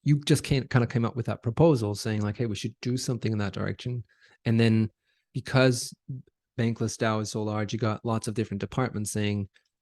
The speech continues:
"We want that, and we're weaving this into some functionality that we're trying to implement in the next season."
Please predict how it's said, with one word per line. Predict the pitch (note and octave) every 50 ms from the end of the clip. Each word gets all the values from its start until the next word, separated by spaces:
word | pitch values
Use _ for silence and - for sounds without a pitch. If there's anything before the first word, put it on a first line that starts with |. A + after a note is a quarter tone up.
| _ _ -
"We | A#2+ A2+
want | G#2+ A2+ G#2 G2+ G2 -
that, | G#2 G2+ G2+ G2+ - _ _ _ _ _ _ _ _ -
and | A2+ G#2+ G#2 G#2
we're | G#2 G#2 G2+ G2+ G#2
weaving | G#2 G#2+ A#2 A#2 A2 A2 A2 G#2+
this | G#2+ F#2+ -
into | A2 G#2+ G#2 - A2 G#2 G#2 G#2 G#2
some | - A2+ G#2 G#2
functionality | - - - A2+ G#2+ G2+ - - A#2 A2 A#2 B2 B2+ B2 A2 G#2+ A2 G#2
that | A2 G2+ - A2
we're | G2+
trying | - - A2 G#2
to | -
implement | - G#2+ G#2 - G#2+ G#2 G#2 G2 -
in | G2+
the | G#2 G2+
next | G#2 G2+ - -
season." | - A2+ A2+ A2 A2+ G2+ G2+ G2